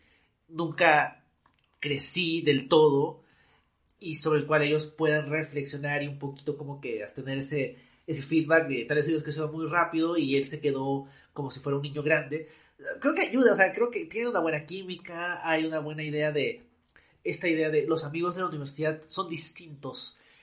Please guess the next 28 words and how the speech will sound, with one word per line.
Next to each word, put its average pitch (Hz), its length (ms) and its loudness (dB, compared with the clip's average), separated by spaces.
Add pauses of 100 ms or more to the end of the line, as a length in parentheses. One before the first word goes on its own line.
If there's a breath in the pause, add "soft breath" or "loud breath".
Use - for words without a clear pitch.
(160 soft breath)
y 175 240 -10
hay 175 140 0
esta, - 280 -14
también 170 220 -2
una 180 120 0
reflexión 170 600 2
que 147 80 -6
tiene, 147 320 -2
este, 139 300 -6
Libby 143 520 -2 (220 loud breath)
cuando 156 200 0
se 147 100 -6
encuentran 143 420 -4
con 147 100 -6
sus 143 160 -4
amigos 139 420 0
de, 127 260 -2
de 117 120 -10
intercambio 127 1040 -8
en, 101 200 -20 (120)
en 110 140 -20
Israel, 139 540 -2 (440 soft breath)
y 175 100 -2
habla 180 240 6
como 180 240 -4
todos, 185 460 -2
o 151 40 -14
sea, 156 240 -4